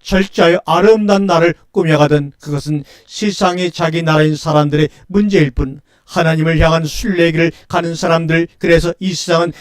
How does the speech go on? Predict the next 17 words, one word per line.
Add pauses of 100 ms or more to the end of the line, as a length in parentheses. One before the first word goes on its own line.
(140)
자기
나라가
아니요 (160)
잠시
머무는 (220)
이방인의
땅인
사람들에게는 (220)
그들이
불의하든 (220)
부도덕하든 (200)
그들이
망하든
흥하든 (200)
별
문제가 (180)
아닙니다.